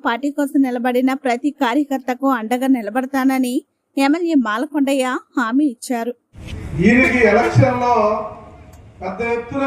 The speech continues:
Speaker 2: మేమందరం పనిచేసాం కదా, ఈ ఎలక్షన్లో ఏం అవసరం వచ్చింది ఇప్పటికిప్పుడు మళ్ళా ఈయన పార్టీలో వాళ్ళందరినీ చేర్చుకోవడానికి అనేటువంటి ఒక ప్రతి ఒక్కరికి ఒక సమస్య వస్తుంది. మీకు తెలియదు,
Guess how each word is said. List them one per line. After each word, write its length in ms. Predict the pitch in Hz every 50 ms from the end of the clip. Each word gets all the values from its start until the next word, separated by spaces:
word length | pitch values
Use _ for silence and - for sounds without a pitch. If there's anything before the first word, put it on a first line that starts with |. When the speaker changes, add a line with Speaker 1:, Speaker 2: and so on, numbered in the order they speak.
| 254
Speaker 2:
మేమందరం 400 | 247 240 233 233 226 233 247 247 220 220
పనిచేసాం 460 | 214 214 214 226 226 202 226 214 208 202 202
కదా, 180 | 196 196 208 240 - - - - - - - - - - - - - - - - - - - - - - - - - - - - - - - 180
ఈ 40 | 208 226 214
ఎలక్షన్లో 420 | 226 247 247 - 269 269 262 254 247 226 214 226
ఏం 120 | 247 262 262 254 254
అవసరం 320 | 254 254 254 262 262 254 247 240
వచ్చింది 280 | 240 254 262 254 240 247
ఇప్పటికిప్పుడు 460 | - - 247 226 214 240 - 247 247 247 233
మళ్ళా 200 | 226 233 240 233 233
ఈయన 160 | 240 233 226 226 220
పార్టీలో 420 | 214 214 214 226 226 233 240 233 - - - - - - - - - - - - - - - - 170
వాళ్ళందరినీ 500 | 185 190 208 208 208 214 233 233 226 226 233 -
చేర్చుకోవడానికి 680 | 220 220 214 - - 226 220 214 208 208 202 190 190 208
అనేటువంటి 360 | 202 202 190 190 196 196 196 190
ఒక 180 | 190 190 180 175 - - - - - - - - 165 - -
ప్రతి 240 | - 185 185 185 190 190
ఒక్కరికి 300 | 185 214 208 208 196 190 185
ఒక 100 | 180 - -
సమస్య 300 | 175 190 202 196 - 190 180
వస్తుంది. 280 | 175 - 151 143 131 - - - - - - - - - - - - - - - - - - - - - - - - - - - - 147
మీకు 260 | 175 190 190 190 196 185 -
తెలియదు, 420 | 190 185 214 226 220 220 220 214